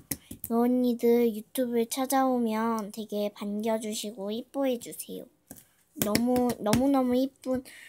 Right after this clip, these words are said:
언니들이고 실제로 진짜로 너무 이쁜 언니예요.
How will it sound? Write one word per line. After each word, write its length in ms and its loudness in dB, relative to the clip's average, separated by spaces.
언니들이고 680 0
실제로 640 4
진짜로 500 0
너무 320 0
이쁜 340 0
언니예요. 720 -2